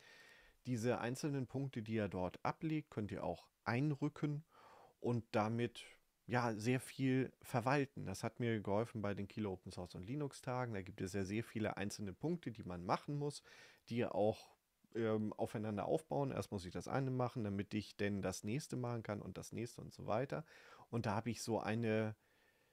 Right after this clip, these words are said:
Aufbereitung für meine Tätigkeit und, äh, ja, und kann das halt strukturiert organisieren. Cherry Tree steht unter G P L V drei.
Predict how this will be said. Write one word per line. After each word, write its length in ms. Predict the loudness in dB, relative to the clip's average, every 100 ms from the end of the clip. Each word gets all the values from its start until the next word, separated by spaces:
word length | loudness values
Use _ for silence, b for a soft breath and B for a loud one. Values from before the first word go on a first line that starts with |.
| b -2
Aufbereitung 840 | 2 2 0 -2 2 2 2 -2
für 140 | -2
meine 300 | -2 0 0
Tätigkeit 760 | 0 0 0 -6 -4 0 0 -2
und, 320 | -4 -2 -2 -6 -18 -10
äh, 320 | -2 0 0 -2 -6
ja, 320 | 0 2 2 -4
und 220 | -4 -4 -4 -20 _ -6
kann 220 | -2 0
das 300 | 0 -2 0
halt 200 | 0 0
strukturiert 1200 | -10 -6 -8 -4 -4 0 4 2 2 -6 -6 -10 2
organisieren. 920 | 6 6 4 2 2 4 4 2 -4 -12 -12
Cherry 400 | -2 0 0 -2
Tree 340 | -2 -2 0
steht 320 | -2 0 -2 0
unter 380 | 0 2 2
G 160 | 2 -2
P 140 | -2
L 160 | 0 0
V 280 | -2 -4 -2
drei. 440 | 0 0 2 0